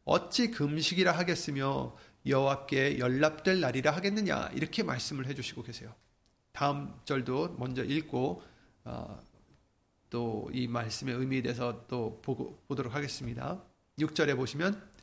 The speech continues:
"나의 기뻐하는 금식은 흉악의 결박을 풀어주며 멍에의 줄을 끌어주며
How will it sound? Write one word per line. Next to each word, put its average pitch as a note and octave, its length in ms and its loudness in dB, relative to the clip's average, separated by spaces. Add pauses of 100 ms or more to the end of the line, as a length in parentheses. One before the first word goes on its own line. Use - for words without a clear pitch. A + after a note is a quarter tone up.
(500)
"나의 C#3+ 380 4
기뻐하는 F3+ 640 2
금식은 C#3 640 0 (300)
흉악의 A3 480 2
결박을 D#3 540 2
풀어주며 B2 520 0 (380)
멍에의 C#3+ 480 2
줄을 F#3 360 0
끌어주며 C#3+ 640 0